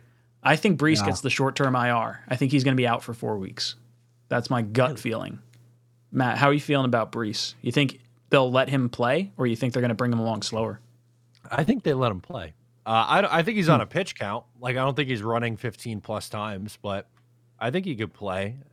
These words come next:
Speaker 3: You know, first month of the season, maybe he's getting five to seven carries a game, and then they ramp him up from there. But, uh, I, I think he's available week one.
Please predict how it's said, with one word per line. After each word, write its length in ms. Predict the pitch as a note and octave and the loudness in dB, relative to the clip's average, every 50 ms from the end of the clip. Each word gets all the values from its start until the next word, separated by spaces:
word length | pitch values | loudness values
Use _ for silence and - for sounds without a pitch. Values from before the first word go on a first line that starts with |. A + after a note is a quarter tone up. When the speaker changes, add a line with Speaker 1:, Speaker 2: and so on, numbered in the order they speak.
| _ - - - - _ | _ -20 -20 -20 -20 _
Speaker 3:
You 80 | D3 C3+ | -6 -4
know, 100 | G#2+ G2+ | -4 -4
first 320 | - - D3+ C#3 B2 - | -2 0 0 0 0 2
month 220 | C3 B2+ B2 G2+ - | 2 2 2 2 0
of 60 | A#2+ | -2
the 60 | G#2+ | -2
season, 360 | - - A#2+ A2+ G2+ A2+ A2+ | -2 -2 -4 -2 -2 -2 -2
maybe 200 | A2 G#2+ G#2 G#2 | -2 -2 -2 -2
he's 120 | G#2+ F#2+ F#2+ | -4 -2 -2
getting 340 | A2 G#2+ - G#2+ G2+ G2+ - _ _ _ _ _ _ _ _ _ _ _ _ _ _ - - | -2 -2 -2 -4 -6 -8 -8 _ _ _ _ _ _ _ _ _ _ _ _ _ _ -12 -12
five 360 | - - A#2 G2+ G#2 G#2+ G2+ - | -2 2 4 4 4 2 0 -4
to 120 | - A#2+ | -8 -8
seven 340 | G2+ - A#2 G#2+ G2+ G#2 G2+ | -6 -4 -4 -2 -2 -4 -6
carries 500 | F#2 G#2+ G#2+ G2+ G2+ G2+ G#2 G#2 G2 F2+ | -4 -4 -2 -2 -2 -2 -4 -6 -8 -8
a 40 | F#2+ | -10
game, 460 | F2+ F2 F#2+ G2 G2+ G#2+ A2 B2+ C3+ - _ _ _ _ _ _ _ _ _ | -8 -6 -6 -4 -4 -4 -4 -6 -8 -12 _ _ _ _ _ _ _ _ _
and 100 | G2+ G2 | -6 -4
then 120 | G#2 G#2 | -2 -2
they 120 | G#2 G2+ G2+ | -2 -2 -2
ramp 260 | F#2+ G2 G2+ G2+ F2+ | -2 -2 -2 -2 -4
him 140 | G#2 G2 G2 | -4 -4 -4
up 180 | G2 G2 - _ | -4 -6 -6 _
from 200 | - G2+ G2 F#2+ | -10 -8 -6 -4
there. 240 | F#2+ F#2+ G2+ A2 G#2+ | -4 -2 -2 -2 -4
But, 340 | F#2 G2 F#2 F#2 F#2+ - _ _ _ _ _ _ _ _ _ _ _ _ _ _ | -4 -4 -4 -4 -4 -4 _ _ _ _ _ _ _ _ _ _ _ _ _ _
uh, 40 | - | -4
I, 360 | F#2+ F#2 F#2 F#2+ - - G2+ - - | -2 0 0 0 -2 -4 -6 -6 -4
I 80 | B2+ A#2 | -4 -2
think 180 | - D3+ C3 | -2 -4 -4
he's 340 | C3+ C3 A#2+ G2+ - - - - | -2 -4 -4 -4 -6 -10 -14 -12
available 500 | G2+ G2 F2 F#2+ F#2 F#2 E2+ E2 E2+ E2+ | -10 -6 -4 -4 -2 -4 -4 -6 -8 -8
week 220 | E2 F2 E2 - | -8 -10 -10 -8
one. 200 | F2 E2+ E2 E2 | -6 -6 -6 -8